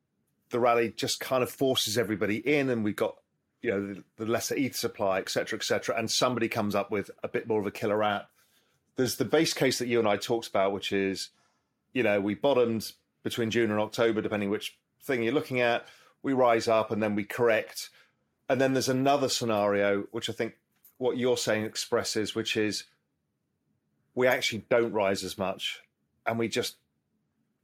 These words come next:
we kind of, because there's no new adoption, it just kind of stabilizes and slops around for a year. That's the other possibility here. It's not,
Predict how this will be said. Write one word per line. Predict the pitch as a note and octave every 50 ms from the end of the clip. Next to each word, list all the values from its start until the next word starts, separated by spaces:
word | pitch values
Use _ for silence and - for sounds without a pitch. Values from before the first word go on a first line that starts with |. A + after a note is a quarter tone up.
| _ _ -
we | B2 A#2+
kind | - - - C3+ B2+ B2
of, | A#2 - - - _ _ _ _ _ _ _ _ _ _ _ _ _ _ _ _ _ _ _ _ _ _ _ _ _ _ -
because | B2 - C#3+ - -
there's | B2+ A2
no | B2 B2+ B2 A#2+
new | A2+ A2+ A#2 A#2+ A#2+ A#2 A2+ G2 _ - -
adoption, | A#2+ F#2 C3+ C3 - - - - G#2 G2
it | - -
just | - B2 - -
kind | - - - C#3 B2+
of | A#2 -
stabilizes | - - B2+ A#2+ A#2 G2 A2 G2 F#2 F#2 F#2 F2 F2 F#2+ F#2 F#2+ F2+ - - _ - _ _ _ _ -
and | A#2+ A2
slops | - - - B2 A2+ - - -
around | G#2+ G#2+ A2+ A2+ G#2 G2 F#2 F2+
for | - - G2 F2+
a | F2+
year. | F2 F#2 F2+ F2 E2+ E2+ D#2+ - - - - _ _ _ _ _ -
That's | - C3+ B2+ - - -
the | C3 B2
other | A2+ G2+ A2+ A2 - _ _ _ -
possibility | - B2 A#2+ - - A2+ G#2 C3+ C#3 A#2+ - - F#2+
here. | F#2+ F#2
It's | F#2+ - -
not, | C#3 B2+ -